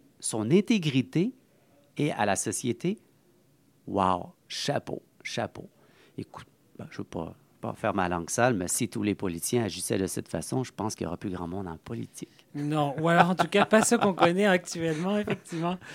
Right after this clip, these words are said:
Speaker 2: Et, euh, donc, We Rose, euh, est-ce que tu veux nous parler un peu plus de, du projet, justement, euh,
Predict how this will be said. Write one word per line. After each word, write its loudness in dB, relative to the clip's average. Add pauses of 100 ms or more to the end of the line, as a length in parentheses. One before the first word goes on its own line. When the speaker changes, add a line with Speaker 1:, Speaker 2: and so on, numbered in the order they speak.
(400)
Speaker 2:
Et, 4
euh, 4
donc, -2
We -2
Rose, 4
euh, 6
est-ce -2
que -8
tu -8
veux 0
nous 2
parler 0
un -2
peu -6
plus -4
de, 0
du -10
projet, -6
justement, -8
euh, -10